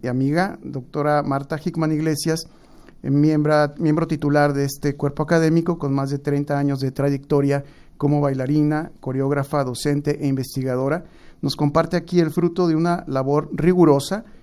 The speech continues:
comprometida y profundamente generosa. Ya de entrada, la doctora Margarita Tortajada Quirós nos recibe en las primeras pa-, páginas del libro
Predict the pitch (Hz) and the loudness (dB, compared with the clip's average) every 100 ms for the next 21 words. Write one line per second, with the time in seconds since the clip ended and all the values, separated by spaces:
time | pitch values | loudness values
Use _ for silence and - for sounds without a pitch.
0 | - 156 151 151 143 156 160 170 - - | -8 -4 -2 0 -2 -2 0 0 0 0
1 | 170 - - 139 - 156 151 147 139 143 | 0 -2 -4 -4 0 0 2 0 0 -2
2 | 135 123 120 117 - - - - - - | -4 -6 -6 -8 -10 -18 -16 -14 -14 -18
3 | - - - 147 147 151 147 165 170 196 | -20 -20 -10 -2 0 0 2 4 4 4
4 | 190 143 127 - 156 156 156 139 135 131 | 2 0 -2 -2 0 2 2 0 -2 -4
5 | 131 143 156 151 147 - - - 135 135 | -4 -2 -2 -2 -4 -20 -18 -8 -6 -6
6 | - 147 151 151 170 165 170 - - - | -4 -4 -2 0 4 4 0 -14 -20 -12
7 | - 151 147 147 143 175 160 156 151 135 | 2 4 4 0 0 0 2 0 -2 -4
8 | - 139 147 151 - 147 - - 151 147 | -4 -4 -4 -4 -4 -6 -6 -4 -4 0
9 | 156 156 170 160 147 175 | 0 0 0 2 2 0